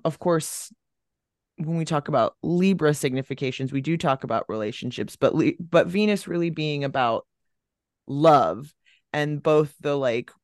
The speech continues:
great stuff about that, not so much about relationship, but about love, because relationship, I think, implies some of the kind of more, like, let's say, noble characteristics, if we will. Uh, forgive me, but, like,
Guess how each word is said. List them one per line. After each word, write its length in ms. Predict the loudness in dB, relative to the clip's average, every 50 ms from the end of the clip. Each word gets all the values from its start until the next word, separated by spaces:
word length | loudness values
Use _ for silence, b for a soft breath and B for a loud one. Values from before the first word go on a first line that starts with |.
| _ _
great 400 | -6 -2 0 0 0 -2 _ -12
stuff 340 | -14 -2 0 0 0 2 -2
about 320 | -2 -2 -2 -2 -2 -4
that, 140 | -8 -6 -2
not 180 | -2 -2 -2 -2
so 60 | -4
much 180 | -4 -4 -4 -2
about 180 | -2 -2 -2
relationship, 680 | -2 -4 -4 -4 -4 -6 -6 -8 -12 -6 -6 -6 -4 0
but 120 | 0 0 0
about 420 | 2 2 2 4 4 2 0 _ _ _ _ _ _ -4
love, 400 | 0 2 2 2 0 -2 -8 -8
because 320 | -10 -10 -6 -6 -8 -6 -2
relationship, 640 | -2 0 0 0 -2 -2 -4 -6 -4 -4 -4 -2 -2
I 80 | -4 -4
think, 200 | -4 -4 -4 -4
implies 540 | -4 -6 -2 -2 0 0 0 0 -2 -4
some 200 | -6 -8 -6 -6
of 120 | -6 -6 -4
the 100 | -6 -6
kind 200 | -4 -4 -4 -4
of 140 | -4 -6 -6
more, 240 | -4 -4 -2 -2 -2
like, 420 | 0 0 0 0 -2 _ -12 -20 _ _ _ _ _ _ _ b b b b b b b b b b b b -10
let's 160 | -10 -8 -6
say, 260 | -4 -2 -2 -2 -4 _ _ _ -10 -4
noble 600 | -2 2 4 6 6 6 6 6 6 6 6 4
characteristics, 1080 | 2 2 4 4 4 4 2 0 0 2 4 4 4 2 0 -4 -4 -4 -4 -6 -6 -6
if 180 | -6 -4 -2
we 100 | -2 0
will. 400 | 2 2 2 2 2 2 0 0 -2
Uh, 100 | -6 -12 -14 _ _ _ _ _ _ _
forgive 360 | -12 -8 -6 -4 -6 -4 -4
me, 220 | -4 -4 -4 -6 -8 _
but, 160 | 0 2 4
like, 240 | 4 4 4 4 2